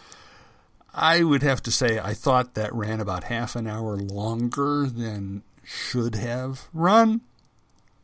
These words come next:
You know, um, I think sometimes people just, uh, have you ever been in one of those meetings where everything's been said, but not everyone has said it,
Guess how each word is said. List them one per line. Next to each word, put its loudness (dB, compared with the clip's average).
You -8
know, -10
um, -8
I -6
think -6
sometimes -2
people -4
just, -6
uh, -4
have -10
you -2
ever 2
been 2
in 6
one 6
of 0
those 2
meetings -2
where -4
everything's -2
been -6
said, -2
but -8
not -6
everyone -4
has -6
said -4
it, -6